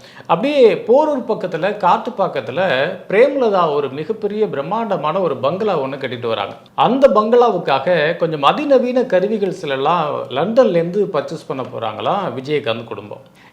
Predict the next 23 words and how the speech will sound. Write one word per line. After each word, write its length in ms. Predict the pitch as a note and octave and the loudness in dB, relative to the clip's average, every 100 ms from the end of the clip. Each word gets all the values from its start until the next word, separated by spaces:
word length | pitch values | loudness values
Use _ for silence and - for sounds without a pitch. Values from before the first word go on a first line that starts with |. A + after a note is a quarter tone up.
| - | -4
இந்த 380 | D3+ C#4 D#4 | 0 2 4
டைம்ல 440 | C#4 A3+ B3+ B3 G3+ | 4 6 6 4 4
தான் 400 | F#3 B2+ C#3 F3+ | 4 4 4 2
லண்டன்ல 760 | C#3 G3+ D#4 D4 A3+ G3+ B3 | 2 2 2 2 2 4 4
ஒரு 160 | G3+ D#3+ | 4 2
முக்கியமான 720 | D3 E3 - C#4+ A#3+ G#3 G3+ | -2 -8 -6 -2 2 2 4
ஒரு 180 | A3+ F3 | 2 0
மீட்டிங்கு 540 | D#3 E3+ E3+ D3+ C3+ F#3 F3+ | -2 -6 -4 -6 -4 -4 -2
ஏற்பாடுகள்லாம் 920 | C#3+ F3 F3 C#3+ A2+ A#2+ E3+ C3+ G2+ | -4 -2 -4 -4 -6 -6 -4 -4 -4
ரொம்ப 300 | B2+ G3+ A#3+ | -4 -4 -4
தீவிரமா 640 | - - G#3+ G#3+ D#3+ D3+ | -6 -6 -2 0 0 0
நடந்துட்டு 400 | C3+ A#2+ A#2+ A#2 | -2 -4 -6 -8
வருதாம். 340 | G2+ G2+ - - - - | -6 -8 -10 -20 -20 -2
எங்க 400 | D3 B3 D#4 D4 | 4 4 4 2
மீட்டிங்கு, 640 | G#3+ A3 G3+ D3 C#3 E3+ | 2 2 -2 -2 -2 -4
யார் 440 | C3 D3+ G#3 D4 G#3 | -2 2 4 2 -2
கூட 160 | G3+ | -4
மீட்டிங்கு, 640 | F3+ D3+ C#3 B2 A#2+ C#3 B2 | -2 -4 -6 -6 -4 -4 -6
எதை 320 | B2 D#3+ C4 | -4 0 2
பத்தின 440 | C4 A3+ A3 F#3 | 2 -2 -2 -4
மீட்டிங் 340 | D#3 D#3 D3+ C#3 | -4 -6 -6 -6
அப்படின்னு 320 | A#2 A2 A2+ | -6 -6 -6
இது 240 | F3+ C#3 | -6 -8